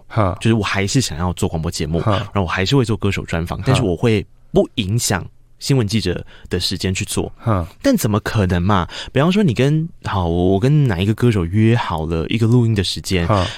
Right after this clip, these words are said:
Speaker 2: 然后我觉得应该没有记者会吧。
Speaker 1: 哈。
Speaker 2: 但是他就是那天可能会有突发啊。
Speaker 1: 突然的记者会。
Speaker 2: 你去吗？你得去啊，
Speaker 1: 嗯，
Speaker 2: 因为那条线只有你一个人啊，
Speaker 1: 嗯。
Speaker 2: 你得做。那这个时候怎么办？
Speaker 1: 嗯。
Speaker 2: 你真跪宣传吗？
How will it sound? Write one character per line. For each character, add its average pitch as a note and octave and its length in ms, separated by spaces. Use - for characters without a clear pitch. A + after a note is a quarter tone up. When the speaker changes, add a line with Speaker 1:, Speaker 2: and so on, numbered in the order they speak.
Speaker 2:
然 G#2 100
后 D3 80
我 G#2 140
觉 E2+ 160
得 G2 100
应 C3+ 80
该 D3+ 140
没 B2+ 100
有 E2+ 140
记 A2+ 160
者 - 180
会 F2+ 180
吧。 - 280
Speaker 1:
哈。 G#2 260
Speaker 2:
但 F#3+ 160
是 G#3 100
他 - 160
就 G3 140
是 F3+ 140
那 F#3+ 140
天 F3+ 260
可 - 180
能 F#2+ 160
会 D3+ 200
有 G#2 100
突 - 180
发 D3 160
啊。 D3+ 80
Speaker 1:
突 E3 60
然 G#2 180
的 A2 100
记 A2+ 160
者 G2 140
会。 F#2 240
Speaker 2:
你 D3+ 280
去 F3+ 280
吗？ C3 200
你 G#2+ 160
得 F2 140
去 - 340
啊， E2+ 200
Speaker 1:
嗯， F#2+ 140
Speaker 2:
因 C3+ 60
为 C3+ 80
那 D3 120
条 G2+ 120
线 A2+ 220
只 - 180
有 B2 100
你 A#2+ 120
一 A2 140
个 C3 160
人 F2 260
啊， F#2+ 160
Speaker 1:
嗯。 C3 640
Speaker 2:
你 D#3 40
得 A2 180
做。 B2 320
那 D#3 100
这 E3+ 100
个 E3 40
时 D3 80
候 D3+ 40
怎 C3+ 100
么 G2+ 80
办？ G#2+ 320
Speaker 1:
嗯。 A2 360
Speaker 2:
你 A#2+ 80
真 C#3 280
跪 E3+ 240
宣 D3 240
传 F#2 260
吗？ F#2 280